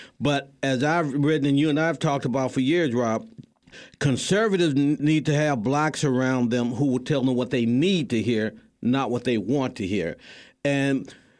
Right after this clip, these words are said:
this stems from this, as I said earlier in this podcast, this foolish notion that conservatism should be colorblind. I think you should recognize that I'm black when I walk in the room, just like I think you should recognize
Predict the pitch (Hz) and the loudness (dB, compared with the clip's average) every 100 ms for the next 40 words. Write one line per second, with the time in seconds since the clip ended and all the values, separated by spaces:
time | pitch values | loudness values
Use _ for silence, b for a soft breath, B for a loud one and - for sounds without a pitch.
0 | B B B B B _ _ - 113 202 | B B B B B _ _ -10 0 0
1 | 240 - - - 392 - - 196 190 175 | 0 -4 -12 -10 -6 -6 0 2 2 0
2 | 175 160 151 143 165 - - - 143 151 | 0 0 2 0 -2 -4 -8 -4 -2 0
3 | 151 - 165 143 165 180 160 143 131 131 | -2 0 0 0 0 2 2 2 2 0
4 | 123 - - 147 131 120 139 123 - B | -2 -10 -4 -2 -2 -2 -2 -2 -6 B
5 | B B - 160 135 - - - - 196 | B B -2 -2 -4 -16 -18 -16 -2 2
6 | 185 170 131 139 156 156 165 139 139 139 | 2 2 2 2 2 0 0 0 0 0
7 | 135 - 127 - 160 156 147 151 143 135 | -2 -2 -2 0 0 2 0 0 0 0
8 | 123 143 117 113 143 131 113 90 101 87 | -2 -2 -2 -2 -2 -2 0 -2 -4 -6
9 | - _ _ _ _ _ _ _ _ _ | -10 _ _ _ _ _ _ _ _ _
10 | _ 131 151 196 196 180 156 147 151 - | _ -4 -2 0 2 0 2 2 2 0
11 | 208 208 123 143 139 131 127 135 135 117 | 2 2 2 0 0 -2 0 2 0 0
12 | 131 127 135 127 120 107 135 135 131 127 | 0 0 0 -2 -2 -2 0 0 0 0
13 | 120 117 123 123 131 123 131 135 131 131 | 0 0 0 0 0 0 2 2 0 -2
14 | 113 139 135 143 135 139 139 143 135 127 | -2 0 0 -2 0 0 0 0 -2 -2
15 | 156 139 156 151 156 110 143 151 143 135 | -2 0 0 0 0 0 0 0 0 2
16 | 139 139 | 2 0